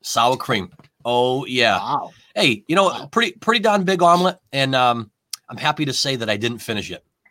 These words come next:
Speaker 2: What?
Speaker 1: <laughs> I didn't finish it. Couldn't do,
Speaker 2: You
Speaker 1: couldn't, you know
Speaker 2: saving
Speaker 1: what?
Speaker 2: the rest for later?
Speaker 1: No, no. You know what? I'm learning, I'm learning a valuable lesson. And, you know, we were all raised a certain way that you clean your plate. You clean your plate, whatever you take,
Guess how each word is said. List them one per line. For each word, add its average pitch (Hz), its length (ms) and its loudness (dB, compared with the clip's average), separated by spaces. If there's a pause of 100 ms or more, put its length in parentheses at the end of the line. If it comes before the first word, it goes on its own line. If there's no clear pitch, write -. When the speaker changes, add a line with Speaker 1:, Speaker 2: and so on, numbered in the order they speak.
(760)
Speaker 2:
What? 403 340 2 (200)
Speaker 1:
<laughs> - 20 -20 (1200)
I 247 120 4
didn't 170 160 4
finish 113 320 -2
it. 104 160 -4 (120)
Couldn't 277 200 0
do, 226 60 2
Speaker 2:
You - 60 -6
Speaker 1:
couldn't, - 220 2
you 254 80 0
know 277 60 4
Speaker 2:
saving - 100 4
Speaker 1:
what? 208 80 6
Speaker 2:
the 196 80 2
rest 214 240 0
for 214 100 0
later? 190 260 4 (280)
Speaker 1:
No, 110 800 4
no. 107 200 0
You 190 100 -2
know 247 140 2
what? 220 140 4
I'm 226 120 2
learning, 247 260 2
I'm 196 180 0
learning 226 260 4
a 151 80 4
valuable 147 540 4
lesson. 147 400 0
And, 117 180 -2
you 120 60 -2
know, 123 120 0
we 143 140 2
were 131 180 2
all 123 200 4
raised 110 280 2
a 101 60 -4
certain 117 340 -2
way 113 220 -2
that 92 160 -8
you 98 100 -6
clean 117 300 -2
your 110 80 0
plate. 95 300 -6 (320)
You 139 140 2
clean 196 280 2
your 190 80 2
plate, 175 440 2
whatever 175 240 -4
you 220 120 0
take, 202 400 -2